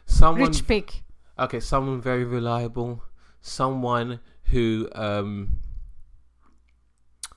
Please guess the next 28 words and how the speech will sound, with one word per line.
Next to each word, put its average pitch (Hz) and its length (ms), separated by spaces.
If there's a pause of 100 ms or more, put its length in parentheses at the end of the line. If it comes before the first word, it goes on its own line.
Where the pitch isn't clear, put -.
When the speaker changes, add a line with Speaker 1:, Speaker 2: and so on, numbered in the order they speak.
(1080)
Speaker 1:
who 117 140
has 110 220
a 110 60
good 107 220
heart. - 580 (920)
Speaker 2:
Who? 370 140
Speaker 1:
Some-, 208 260 (160)
who, - 80 (220)
what? 156 200
I'm 139 60
getting 277 220
to 269 40
it. 247 40
Speaker 2:
Someone. 196 320 (100)
Speaker 1:
Okay, 175 200
I'm 160 120
get-, 180 180
I'm 147 120
getting 147 240
to - 140
it. - 120 (240)
Someone 135 580
that - 140
thinks - 320
about 107 440 (140)
the 95 60
people 117 640 (180)
themselves. 117 760